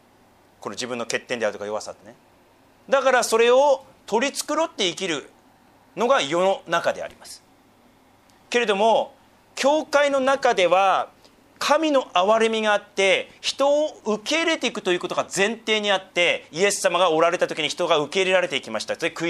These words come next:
い改めていきました。で、その中において真実を語り合っていき、そして癒しを受けていくんです。それが、え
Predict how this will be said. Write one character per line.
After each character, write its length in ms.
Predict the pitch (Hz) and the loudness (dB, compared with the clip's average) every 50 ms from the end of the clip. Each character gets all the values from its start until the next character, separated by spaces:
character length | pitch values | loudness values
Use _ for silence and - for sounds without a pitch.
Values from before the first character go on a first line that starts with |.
| 165 165 | 2 2
い 60 | 156 151 | 2 2
改 100 | 160 160 | 0 -2
め 80 | 160 | -2
て 80 | 156 - | -4 -6
い 60 | - | -10
き 80 | - - | -10 -14
ま 80 | 95 | -12
し 80 | - - | -14 -14
た。 120 | - - - _ _ _ _ - - - - - _ _ _ - | -14 -16 -20 _ _ _ _ -20 -20 -20 -20 -20 _ _ _ -6
で、 80 | - | -4
そ 220 | 190 - - 233 254 | -2 -2 0 0 2
の 120 | 269 294 | 2 2
中 300 | 294 294 302 285 - 277 | 2 2 2 2 2 2
に 140 | 269 254 240 | 2 0 -2
お 140 | 247 196 208 | -2 -2 -2
い 80 | 208 175 | -2 -4
て 500 | - - - 226 233 226 214 147 - - - _ _ _ | -6 -2 0 2 2 2 0 -2 -6 -10 -20 _ _ _
真 420 | - - - - 233 247 240 233 196 | -8 -4 -2 0 0 0 0 -2 -4
実 260 | 190 160 - - 247 | -6 -8 -6 -4 -4
を 100 | 254 233 | -4 -4
語 320 | 233 - 185 180 202 208 | -4 -4 -4 0 0 0
り 120 | 202 214 - | 0 0 0
合 80 | 196 196 | -2 -2
っ 60 | 196 | -2
て 220 | - - 175 165 | -4 -4 -2 -2
い 80 | 151 135 | -2 -2
き、 360 | - - 214 208 151 107 - - - - | -4 -4 -2 -2 -2 -4 -8 -16 -20 -12
そ 240 | - - - 240 254 | -8 -4 -2 -2 -2
し 200 | - - - _ | -2 -4 -8 _
て 400 | _ - 277 294 302 254 - - _ _ _ _ _ _ _ _ _ _ _ _ - - _ _ - | _ 0 0 2 2 2 -2 -6 _ _ _ _ _ _ _ _ _ _ _ _ -20 -20 _ _ -6
癒 260 | - 185 220 233 254 | -2 2 2 2 2
し 240 | 247 - - 285 285 | 2 0 0 2 2
を 100 | 247 165 | 0 0
受 160 | 143 - 135 | -2 -4 -6
け 20 | 123 | -10
て 100 | - 98 | -10 -12
い 20 | |
く 100 | - - | -16 -16
ん 40 | - | -20
で 80 | - - | -16 -16
す。 200 | - - - _ _ _ _ _ _ _ _ _ _ _ _ _ _ _ _ _ _ _ _ _ _ _ _ _ _ _ - _ _ - | -14 -14 -16 _ _ _ _ _ _ _ _ _ _ _ _ _ _ _ _ _ _ _ _ _ _ _ _ _ _ _ -20 _ _ -4
そ 120 | - 196 | -2 0
れ 120 | 190 190 | 2 2
が、 380 | 175 214 226 220 196 135 - - - _ _ _ _ _ - | 2 2 2 2 0 -2 -4 -8 -18 _ _ _ _ _ -10
え 320 | - 117 113 117 107 - | -4 -4 -2 -2 -4 -6